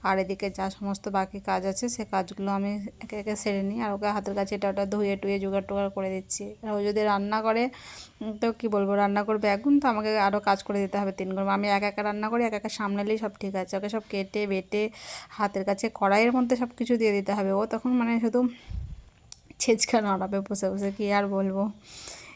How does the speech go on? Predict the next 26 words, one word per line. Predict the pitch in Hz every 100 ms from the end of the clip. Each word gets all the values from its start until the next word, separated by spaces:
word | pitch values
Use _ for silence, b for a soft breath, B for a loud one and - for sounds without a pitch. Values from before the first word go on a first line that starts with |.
| B -
উম, | 196 202 202
তো | 208 208
রান্না | 208 196 202
করুক, | 208 190 196
যাই | 196 196
হোক, | 202 196 -
ওটাই | 202 196 202 202
ভালো | 214 202 196
লাগে | 190 190
রান্না | 190 190 190
করতে। | 190 180 - 196 220 B B B B B B -
তো | 202
মাংস, | 202 196 208 - 214 202 -
ওদিকে | 202 208 240
পেঁয়াজ | 240 220 220
কষা | 220 214 226
হয়ে | 220
গেছে, | 214 226 320
আর | 254
এদিকে | 202 202
মাংসগুলো | 196 196 - 196 202
দিয়ে | 196 190
দিয়েছে | 196 208 220
কড়াইয়ের | 196 190 190
মধ্যে, | 196 190 190 269
ও | 226